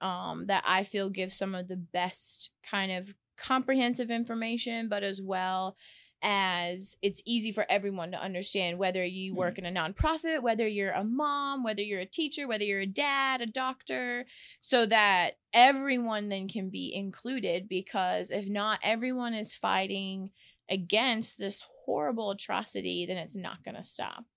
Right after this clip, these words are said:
Speaker 2: All right, you need it in, like, a format that everybody can
Speaker 1: Yes.
Speaker 2: digest easily.
Speaker 1: Absolutely, 'cause it's a lot. I mean,
Speaker 2: <laughs> Yeah, it's
Speaker 1: like,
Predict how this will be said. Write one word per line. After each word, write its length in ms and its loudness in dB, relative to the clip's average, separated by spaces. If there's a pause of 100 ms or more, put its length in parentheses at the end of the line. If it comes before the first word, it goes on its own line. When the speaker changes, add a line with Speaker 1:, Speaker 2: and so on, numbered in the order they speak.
Speaker 2:
All 80 -2
right, 100 2
you 80 6
need 200 6
it 80 2
in, 60 4
like, 160 4
a 40 0
format 580 4
that 140 0
everybody 500 2
can 220 -2
Speaker 1:
Yes. 280 2
Speaker 2:
digest 380 0
easily. 500 -4
Speaker 1:
Absolutely, 340 2
'cause 60 6
it's 120 -2
a 40 4
lot. 320 6
I 20 0
mean, 240 2 (140)
Speaker 2:
<laughs> 140 -20
Yeah, 180 12 (100)
it's 80 10
Speaker 1:
like, 220 12